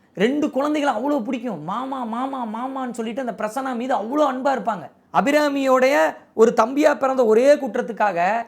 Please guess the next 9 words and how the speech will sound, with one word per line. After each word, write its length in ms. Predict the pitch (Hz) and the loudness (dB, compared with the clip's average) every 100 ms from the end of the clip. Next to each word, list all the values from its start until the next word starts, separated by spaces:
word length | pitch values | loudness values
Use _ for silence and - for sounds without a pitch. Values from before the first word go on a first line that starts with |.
| _ | _
so 480 | - 285 294 262 294 - - | 4 6 8 8 6 0 -2
தன்னுடைய 760 | 240 262 294 262 294 302 240 - | 0 2 2 2 2 2 0 -2
அக்கா 320 | - 196 311 320 | -6 -2 0 0
பசங்களை 440 | 277 285 277 247 | 0 -4 -2 0
இழந்துட்டாங்க, 360 | 269 240 226 147 | 0 0 -2 -2
ரெண்டு 340 | 165 254 269 | -4 -4 -4
குழந்தைகளை. 460 | 247 277 285 269 226 - - _ - | -2 -2 0 0 0 -2 -12 _ -4
அந்த 160 | 214 220 | -2 0
பிஞ்சுகளை, 520 | 269 294 277 254 180 | -2 0 2 2 2